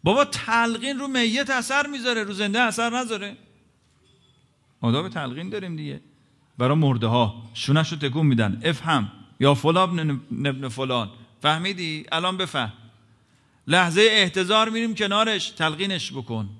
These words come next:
شهادتین رو بهش بگو. رو اون اثر می‌ذاره. این اصل تلقین.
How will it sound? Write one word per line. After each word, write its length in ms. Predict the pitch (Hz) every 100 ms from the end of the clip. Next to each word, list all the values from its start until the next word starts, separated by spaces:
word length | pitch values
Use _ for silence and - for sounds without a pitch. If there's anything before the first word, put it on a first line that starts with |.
| -
شهادتین 540 | 147 147 147 139 170
رو 60 | 165
بهش 320 | 135 143 -
بگو. 400 | 160 151 120 104 - - - _ _ _
رو 80 | 151
اون 140 | 214
اثر 380 | 262 240 247 269
می‌ذاره. 480 | 277 247 226 160 117 - - _ _ _ _ _ _ _ _ _ _ _ _ _ _ _ _ _ _
این 140 | - 262
اصل 400 | 247 285 - 262
تلقین. 600 | 233 214 175 233 208